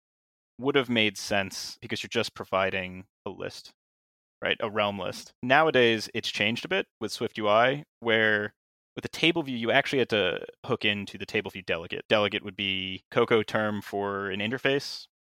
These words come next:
that you have to implement as the, uh, user. Nowadays, you literally just plug in your data structure.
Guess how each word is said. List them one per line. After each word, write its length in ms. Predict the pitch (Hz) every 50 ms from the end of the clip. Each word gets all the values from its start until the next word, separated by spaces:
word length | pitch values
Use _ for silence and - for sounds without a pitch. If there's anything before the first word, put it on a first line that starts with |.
| _ -
that 100 | 87 80
you 160 | 98 107 107
have 180 | 101 113 110 -
to 120 | - -
implement 360 | 110 107 110 120 113 110 107 - -
as 640 | - 101 98 98 101 107 107 107 104 - - - - - _ -
the, 480 | 50 50 50 50 50 50 50 50 50 50
uh, 240 | 50 50 50 50 50 - -
user. 340 | - - 117 - 151 165 - -
Nowadays, 460 | 120 120 127 135 135 131 123 120 -
you 100 | 120 120
literally 320 | 113 113 117 110 117 113 107
just 200 | 104 101 - - _ _ _ _ -
plug 380 | - - 120 120 113 110 104 107
in 180 | 104 101 101 98
your 140 | 92 92
data 220 | 92 76 71 - -
structure. 440 | - - - - - - - 127